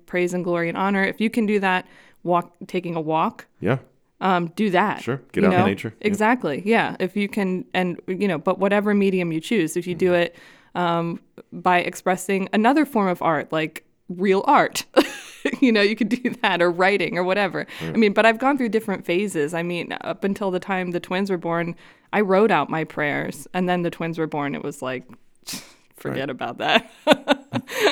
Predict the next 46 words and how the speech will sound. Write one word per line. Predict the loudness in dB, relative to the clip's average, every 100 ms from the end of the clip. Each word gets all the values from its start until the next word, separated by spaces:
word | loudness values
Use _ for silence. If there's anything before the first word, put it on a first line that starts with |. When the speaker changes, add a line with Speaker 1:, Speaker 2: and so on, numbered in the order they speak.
| 0 -4 -10 -6
Speaker 1:
I | -6
can't, | -2 -2 -2 -2
I | -2
can't | -2 -2
sit | -2
down | 0 0
and | -2 -2
write | -2 -2
anything | -4 -4 -4 -4
and | -2
not | -2 -2
do | 0 0
anything | -2 -4 -4
else | -2 -4 -4
for | -6
thirty | -4 -4 -4
minutes. | -4 -6 -8 -14 -20 -20 _ -2
Um, | 0 0 -2 -6 -12 _ _ _
so, | -2 -2 0
but | 0 -2 -2
I, | -4 -6 _
I | -4
think | -2 0
give | 0 2
yourself | 0 0 -2
some | -2 -6
grace. | -2 -2 -2 -4 -10
The | -12 -4 0
way | 2 2
that | 2 0
you | 0 2
enter | -2 -2 -4
into | -4
worship | -4 -4 -2 -4 -4
personally | -4 -4 -4 -4 -2 -2 -2
is | -4 -4
not | -4 -4
gonna | -2 -2
be | -2 -2 -2
the | -2
same | -4 -4 -2
way | -2
that | -2 -4
everybody | -4 -4 -4 -4
else | -4 -4
does. | -4 0 0 -2